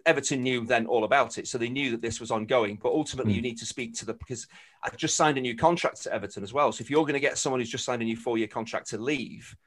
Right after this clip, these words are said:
Speaker 1: you have to get that player on board. 'Cause I said, "Well, unless everything's right, I, I've signed a new contract in good faith. You now
Speaker 2: Hmm.
Speaker 1: are telling me you want me to go. I'm quite happy to do it as long as everything's sorted out." So again, it was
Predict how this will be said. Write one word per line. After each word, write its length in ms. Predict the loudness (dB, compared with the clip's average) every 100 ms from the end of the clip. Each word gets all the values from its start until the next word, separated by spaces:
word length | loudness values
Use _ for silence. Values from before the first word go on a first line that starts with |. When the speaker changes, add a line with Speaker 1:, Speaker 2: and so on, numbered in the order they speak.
| _ _ _
Speaker 1:
you 120 | -8 -2
have 260 | 0 -2
to 80 | -2
get 220 | 2 2 4
that 240 | 0 0
player 320 | 2 4 4
on 200 | 2 2
board. 320 | 4 4 4
'Cause 120 | 0 0
I 120 | 0
said, 200 | 0 0
"Well, 360 | 2 0 -2 -6
unless 220 | -6 -4
everything's 380 | -6 -6 -8 0
right, 340 | 2 2 -2 -2
I, 160 | -2 -4 _
I've 160 | -10 -6
signed 220 | -2 -2
a 20 |
new 140 | -4 -4
contract 420 | -4 -2 -4 -4
in 40 | -8
good 160 | -10
faith. 460 | -4 -4 -4 -10 _ _
You 160 | -4
now 200 | 2 2
Speaker 2:
Hmm. 140 | 2 -2
Speaker 1:
are 60 |
telling 260 | -4 -4 0
me 280 | 0 -2 -6 _ _ _
you 100 | -2
want 160 | 0 0
me 80 |
to 140 | -4 -6
go. 240 | -2 2
I'm 140 | 4 4
quite 200 | 0 0
happy 240 | -2 -4
to 140 | -10
do 180 | -10 -4
it 140 | -2 -2
as 120 | -4
long 160 | -2 -2
as 80 | -2
everything's 340 | -2 -4 -4
sorted 320 | -4 -4 -2
out." 260 | 0 0 0
So 180 | 4 6
again, 200 | 6 6
it 100 | 6
was 320 | 6 4